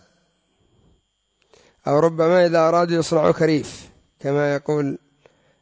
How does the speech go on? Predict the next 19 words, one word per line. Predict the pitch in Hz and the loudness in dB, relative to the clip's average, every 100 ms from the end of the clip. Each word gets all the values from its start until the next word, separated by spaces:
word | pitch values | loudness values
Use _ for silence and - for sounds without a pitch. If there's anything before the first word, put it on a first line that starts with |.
| - | -8
أهل | 143 135 | -4 -4
حضرموت | 151 147 143 151 151 | -4 -2 0 0 0
وأهل | 156 143 | -2 0
المهرة، | 139 139 120 123 - _ _ _ _ _ _ _ _ _ _ _ _ _ _ _ _ _ | -2 -4 -6 -12 -18 _ _ _ _ _ _ _ _ _ _ _ _ _ _ _ _ _
يعني | - - 170 | -20 -12 -8
يحتاج | - - 185 196 208 | -8 -6 -6 -6 -8
إلى | 180 156 | -10 -8
شيول | - 170 190 190 190 196 | -6 -2 -2 -2 -2 -2
ويحتاج | 208 - 202 185 | -6 -4 -4 -4
إلى | 185 185 | -4 -4
الإسمنت | - - 185 196 190 196 | -4 -4 -2 -2 -2 -2
ويحتاج | 190 - - | -2 -2 -4
إلى | 196 190 | -2 -4
المعدات، | 190 175 170 214 185 - _ _ _ _ _ _ _ _ _ _ _ _ _ _ _ _ _ _ | -4 -4 0 2 2 0 _ _ _ _ _ _ _ _ _ _ _ _ _ _ _ _ _ _
وذاك | 147 147 160 | -8 -6 -4
عمل | 202 254 - | -4 -6 -2
سد | 233 262 | -2 -2
بين | 196 185 180 | -2 -2 -2
جبلين، | 160 160 180 220 143 117 | -2 -2 0 0 0 -4